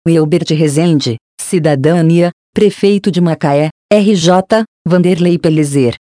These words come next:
P L, vice-prefeito de Uberlândia, M G, e o próprio Nélio Aguiar,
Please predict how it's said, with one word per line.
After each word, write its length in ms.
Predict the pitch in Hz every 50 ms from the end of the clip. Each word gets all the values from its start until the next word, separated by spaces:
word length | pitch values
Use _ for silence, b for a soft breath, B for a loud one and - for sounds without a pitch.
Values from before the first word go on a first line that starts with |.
| _ _
P 120 | - 196
L, 400 | 175 160 151 156 160 170 180 185 185 _ _ _ -
vice-prefeito 1080 | 156 151 160 185 185 175 - - 190 - 190 202 196 - - 180 180 185 190 - 175
de 140 | 156 139 160
Uberlândia, 680 | 160 135 - - 190 180 170 160 151 139 - 139 107 - _ _ _ -
M 260 | 208 196 160 131 139 165
G, 280 | 160 151 170 190 208 214 _ _ _ -
e 120 | 180 196 208
o 40 |
próprio 460 | 196 - 170 175 175 180 - - 185 170
Nélio 340 | 165 160 165 175 190 196
Aguiar, 440 | 160 156 151 185 175 143 123 120 110